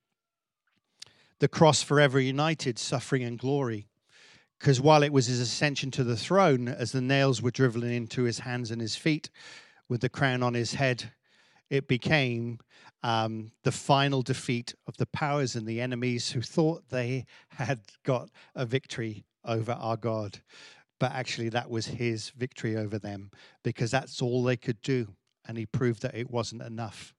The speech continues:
when he rose in that tomb on this same day. And he said, "Here I am.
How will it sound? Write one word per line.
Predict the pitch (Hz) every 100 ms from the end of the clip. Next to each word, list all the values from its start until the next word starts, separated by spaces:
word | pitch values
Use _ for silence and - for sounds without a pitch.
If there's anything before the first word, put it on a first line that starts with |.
| _ _ - _ _ _ _ -
when | - 117
he | 117 120
rose | 113 120 120 117 110
in | 113
that | 117 -
tomb | - 117 107 101 87 _ -
on | 117
this | 117 107
same | - 120 117
day. | 110 110 98 95 _ - _ - - _ _
And | 107 107
he | 110
said, | - 120 117
"Here | 123 117
I | 107
am. | 107 104 104